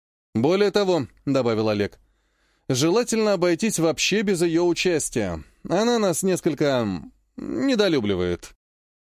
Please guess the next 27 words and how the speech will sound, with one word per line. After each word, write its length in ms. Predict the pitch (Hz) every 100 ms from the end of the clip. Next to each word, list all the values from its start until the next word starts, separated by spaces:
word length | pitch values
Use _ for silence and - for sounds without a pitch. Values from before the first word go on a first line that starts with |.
| -
Есть 340 | 131 202 -
возможность 560 | 190 175 202 170 175 -
нивелировать 540 | 185 190 196 175 165
ее 180 | 180 170
влияние, 720 | 165 170 196 202 170 135 113
но 300 | 113 165 214
от 140 | 175
этой 200 | 190 180
возможности 640 | 151 139 139 175 160 147 139
племянник 540 | 127 120 127 147 147
не 160 | 110 104
в 20 |
восторге". 560 | 117 - 92 85 85 - _ _ _ _ _ _ _ _
"Конфликт 580 | - 185 240 180 220 220
с 60 | -
княжеской 480 | 208 190 208 - 226
семьей 460 | - 202 147 190
может 240 | 175 180 185
вам 180 | 196
вообще 320 | 180 214 - 165
помешать 460 | 185 240 247 226
продавать 420 | 175 175 196 180
всю 180 | - 202
продукцию 540 | 165 180 185 - 147 123
тут", 300 | 101 - - _ _
сказал 360 | - 160 117 101
Шалеев. 480 | - 151 85 69